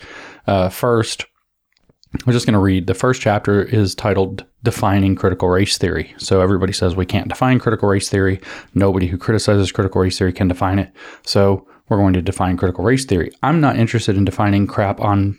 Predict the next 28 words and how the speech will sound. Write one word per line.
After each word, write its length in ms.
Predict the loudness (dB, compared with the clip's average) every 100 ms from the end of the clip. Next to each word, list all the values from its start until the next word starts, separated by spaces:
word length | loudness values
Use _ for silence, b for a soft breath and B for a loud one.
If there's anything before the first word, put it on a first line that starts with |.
| -4
on 200 | 0 0
terms 400 | 0 2 2 2
that 140 | -2 0
they 160 | -2
control, 560 | -2 -6 -2 0 0 -2
so 360 | -2 0 2 2
we're 180 | 0
gonna 140 | 0 0
define 280 | 0 -2 -2
it 60 |
my 200 | 0 2
way. 360 | 2 2 0 -4 B B -6
So 120 | -2
I 80 | 0
offer 340 | 0 0 2
immediately, 800 | 4 4 4 2 0 -2 -4 -8 b b b b b _
very 400 | -2 2 4 2
first 520 | 2 0 0 0 -6 -10 -4
lines 500 | 0 0 -2 -6 -12 B B B -4
of 120 | -2
the 80 | -2
book, 460 | 0 0 -2 -8 b b b _ _
uh, 320 | 0 0 -2 -4
three 220 | -2 2
definitions. 560 | 2 0 -2 -4 -6 -6
Critical 280 | -2 0 2
race 280 | 2 0 0
theory, 440 | 0 2 0 -4